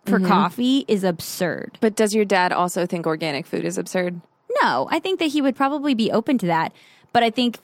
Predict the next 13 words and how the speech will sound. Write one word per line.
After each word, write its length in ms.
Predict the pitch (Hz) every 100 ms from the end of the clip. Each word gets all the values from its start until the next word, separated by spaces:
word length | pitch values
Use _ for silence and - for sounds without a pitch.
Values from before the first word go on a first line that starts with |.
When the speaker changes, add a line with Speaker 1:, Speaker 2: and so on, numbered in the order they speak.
| _ - 196
Speaker 1:
be-, 120 | 214 -
coffee 540 | - 262 320 - 214
for 160 | 190 185
him 260 | 185 180
has 140 | 185 190
always 200 | 190 190
been 140 | 202
something 340 | 185 196 202 196
that's 220 | 180 -
like, 140 | 185 - -
that's 320 | 190 - -
not, 420 | 269 269 262 262
Speaker 2:
Mm-hmm. 420 | 180 170 180 170